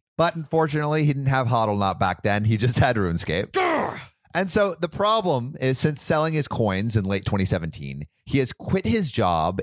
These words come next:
Speaker 1: in content creation and now part-time assists on his auntie's vineyard, where we live in a small house on site. So they basically, it seems like they're living the ideal life. They're
Speaker 2: What
Speaker 1: living
Speaker 2: an
Speaker 1: on a
Speaker 2: yeah.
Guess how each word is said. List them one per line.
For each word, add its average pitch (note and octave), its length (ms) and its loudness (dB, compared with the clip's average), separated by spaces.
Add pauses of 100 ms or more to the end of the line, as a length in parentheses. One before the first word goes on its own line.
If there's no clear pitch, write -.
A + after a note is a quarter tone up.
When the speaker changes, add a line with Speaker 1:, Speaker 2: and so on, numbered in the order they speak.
Speaker 1:
in G#2+ 180 -4
content D#3+ 560 -2
creation D#2+ 520 -6 (300)
and C#3 120 -2
now D#3+ 220 2
part-time F3 680 -2
assists C#3+ 680 0
on A#2 140 0
his A2+ 200 -4
auntie's A#2 480 -4
vineyard, E2+ 580 -4 (480)
where A#2 180 0
we A2 140 -2
live F2+ 520 -2
in G2 80 -2
a F#2+ 40 0
small G#2 460 -2
house C2+ 340 -6
on D2+ 180 -6
site. - 320 -8
So G#2 100 -2
they A2 60 0
basically, C3 400 -4 (180)
it D#3 120 -2
seems G#4 140 -2
like A4+ 120 2
they're F#3 100 0
living C#3 240 -2
the C3 120 2
ideal A#2 320 0
life. G2 220 0
They're - 80 2
Speaker 2:
What - 100 2
Speaker 1:
living - 160 2
Speaker 2:
an C#3 100 0
Speaker 1:
on A#2 80 0
a - 40 -4
Speaker 2:
yeah. F#3+ 240 2